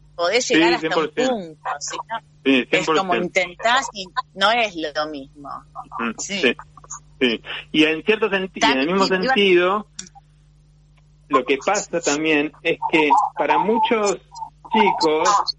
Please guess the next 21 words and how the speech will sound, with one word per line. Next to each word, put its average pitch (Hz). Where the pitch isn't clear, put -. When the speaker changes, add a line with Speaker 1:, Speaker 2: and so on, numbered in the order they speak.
Speaker 2:
digamos, 135
chicos 175
desde 127
la, 127
la 151
primaria 170
y 135
de 123
secundaria, 165
la 494
escuela 277
es 220
un 180
lugar 175
muy 180
propio, 233
digamos, 932
distinto 240
a 254
su 139
lugar 139